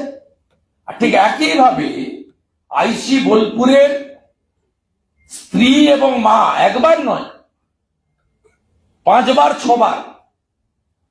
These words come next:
কি কদর্য ভাষা। তারপরে আপনি সোশ্যাল মিডিয়াতে ড্যামেজ হয়ে যাওয়ার পরে বলবেন যে এর সঙ্গে পার্টি যুক্ত নয়,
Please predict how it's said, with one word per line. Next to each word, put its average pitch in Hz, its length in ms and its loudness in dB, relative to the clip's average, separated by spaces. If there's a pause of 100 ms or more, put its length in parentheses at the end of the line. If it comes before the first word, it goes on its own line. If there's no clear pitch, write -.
(320)
কি 254 60 0 (160)
কদর্য 277 380 0 (160)
ভাষা। 220 240 2 (100)
তারপরে 214 380 2 (600)
আপনি 214 200 -4 (400)
সোশ্যাল 220 360 -2
মিডিয়াতে 240 420 2 (640)
ড্যামেজ 190 360 -2
হয়ে 220 220 4
যাওয়ার 226 240 2
পরে 233 140 2 (120)
বলবেন 202 300 0 (1400)
যে 160 160 0
এর - 260 0
সঙ্গে 208 260 2
পার্টি 170 340 0
যুক্ত 160 220 -6 (120)
নয়, 254 180 0